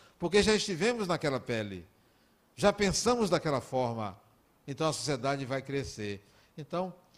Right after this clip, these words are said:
quando você desencarnar, queira reencarnar numa cultura melhor. Mas não se esqueça de devolver pra cultura anterior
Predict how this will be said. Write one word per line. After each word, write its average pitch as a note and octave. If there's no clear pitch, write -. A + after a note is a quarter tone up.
quando E3
você E3
desencarnar, C#3
queira D#3+
reencarnar C3+
numa C3
cultura B2
melhor. G2+
Mas B2
não C3+
se C3+
esqueça B2+
de A#2
devolver F3
pra D#3+
cultura D3+
anterior C#3+